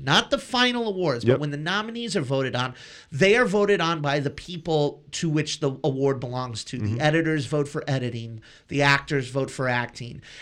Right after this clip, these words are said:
Speaker 1: and then everybody votes for Best Picture.
Speaker 2: Yep.
Speaker 1: And then at the end, everybody votes for everything.
Speaker 2: Yeah.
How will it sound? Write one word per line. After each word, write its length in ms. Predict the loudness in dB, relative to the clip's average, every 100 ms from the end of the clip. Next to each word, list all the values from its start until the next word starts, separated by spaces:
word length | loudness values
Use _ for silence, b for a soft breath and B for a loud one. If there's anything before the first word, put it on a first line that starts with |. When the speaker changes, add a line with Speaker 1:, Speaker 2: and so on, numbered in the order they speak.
| B
Speaker 1:
and 160 | 0
then 340 | 2 2 0 -6 8
everybody 680 | 8 8 4 0 2 2 2
votes 240 | -2 -4
for 120 | -6 -6
Best 240 | -6 -6
Picture. 480 | -4 -4 -4 -12 -10 -2
Speaker 2:
Yep. 160 | -2 B 0
Speaker 1:
And 160 | 2
then 200 | 2 2
at 100 | 0
the 180 | -2 0
end, 300 | 2 2 -2 0
everybody 800 | 2 6 6 6 4 4 2 2
votes 320 | 0 -2 -4
for 160 | -4 2
everything. 540 | 2 2 -10 -14 -10
Speaker 2:
Yeah. 140 | -8